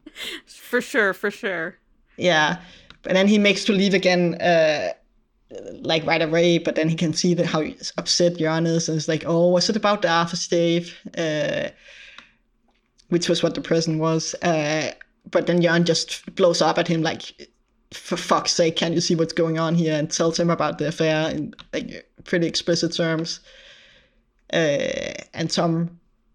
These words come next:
Speaker 2: runs off and comes home to her, uh, Caroline and, and, uh, the kid are eating dinner, and, uh, like, s-, just starts knocking things off the table in anger, and it's like, I feel bad for the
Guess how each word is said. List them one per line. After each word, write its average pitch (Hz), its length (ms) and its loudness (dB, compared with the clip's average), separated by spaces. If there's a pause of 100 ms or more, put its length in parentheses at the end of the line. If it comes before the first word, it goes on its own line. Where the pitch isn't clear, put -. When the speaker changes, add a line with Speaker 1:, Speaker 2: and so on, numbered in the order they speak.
(380)
Speaker 2:
runs 196 380 2
off 180 460 0
and 160 460 -4
comes 175 260 0
home 185 200 2
to 180 180 0
her, 160 280 0 (120)
uh, 151 340 0
Caroline 165 340 0
and, 165 120 0 (120)
and, 147 400 -4
uh, 147 180 -2
the 139 120 -10
kid 165 440 -2 (100)
are 147 240 -4
eating 143 280 -4
dinner, 180 440 0
and, 160 380 -6 (600)
uh, 165 460 -4 (100)
like, 156 120 -4
s-, - 100 -6 (140)
just 175 160 0
starts - 360 0
knocking 165 300 2
things 160 540 -2 (260)
off - 200 -2
the - 80 -16
table 160 500 0
in 165 120 -4
anger, 160 300 2
and 165 120 0
it's 170 120 0
like, 185 180 -2 (1500)
I 285 120 6
feel 370 280 4
bad 311 260 6
for 311 140 2
the 269 80 4